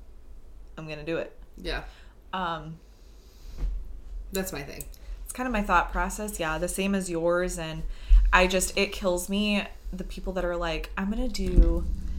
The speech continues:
Speaker 1: gluten and low carb and all natural and paleo and this and the," and it's like,
Speaker 2: It's too
Speaker 1: that
Speaker 2: much.
Speaker 1: is a, you, that is a lot for me in
Speaker 2: That's a
Speaker 1: my,
Speaker 2: lot to keep
Speaker 1: in
Speaker 2: track
Speaker 1: my
Speaker 2: of.
Speaker 1: tiny brain.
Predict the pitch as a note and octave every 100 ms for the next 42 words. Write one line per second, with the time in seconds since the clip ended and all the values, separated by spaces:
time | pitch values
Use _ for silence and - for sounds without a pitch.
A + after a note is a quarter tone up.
0 | - - - - - F3 F3 G3+ B3+ -
1 | D#3+ - - - D#3+ D#3 E3 G3 G#3 -
2 | G#3 E3+ E3 - - - - F#3 E3 -
3 | - G#3 G3+ G3 F#3 E3+ D#3 D#3 - -
4 | - E3 D#3 - - - - A#3+ A#3 G3
5 | F3 D#3+ D#3 - F3+ E3 A#3+ C4 - -
6 | - - F#3 G#3 - G3 G3 G3+ G3+ F#3
7 | - - - - C#4 F#3+ - G3+ - G#3
8 | - - F#3 F3 G3 C4 F#3 D#3 D#3 D#3+
9 | D#3+ - E3+ E3 E3+ G#3 A3 - - E3
10 | E3 D#3 F3+ D3 - D3+ E3+ E3 E3+ -
11 | F3 E3+ F#3 F3+ D3+ D3 F#3 C4